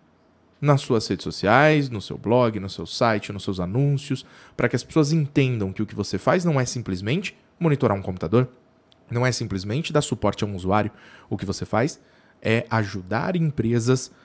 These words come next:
a terem menos problemas com a sua tecnologia e, por consequência, serem mais produtivas e lucrativas.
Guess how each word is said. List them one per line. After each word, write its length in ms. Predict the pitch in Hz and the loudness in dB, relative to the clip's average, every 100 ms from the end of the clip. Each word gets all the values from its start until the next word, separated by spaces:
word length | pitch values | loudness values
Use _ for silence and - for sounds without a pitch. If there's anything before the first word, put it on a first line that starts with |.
| _ - | _ -4
a 80 | 101 | -2
terem 300 | - 98 101 | 2 0 0
menos 500 | 98 151 202 185 - | 2 2 2 -2 0
problemas 720 | 160 131 110 143 208 196 - | 4 4 6 6 4 0 0
com 140 | 170 | -2
a 40 | |
sua 200 | 160 156 | 2 2
tecnologia 640 | 143 135 135 135 101 98 110 - - - | 2 0 0 2 2 0 -2 -10 -16 -2
e, 80 | 117 | 0
por 200 | 117 117 | 2 2
consequência, 880 | 117 104 - 120 95 92 92 92 - _ _ | 2 -2 0 0 0 -2 -2 -4 -6 _ _
serem 260 | - 104 95 | 2 2 2
mais 220 | 87 - | -2 0
produtivas 680 | 95 110 135 - 90 139 - - | 0 2 0 0 -2 -4 -8 0
e 60 | 190 | 2
lucrativas. 680 | 120 113 139 123 - - | 4 2 0 -4 -6 -14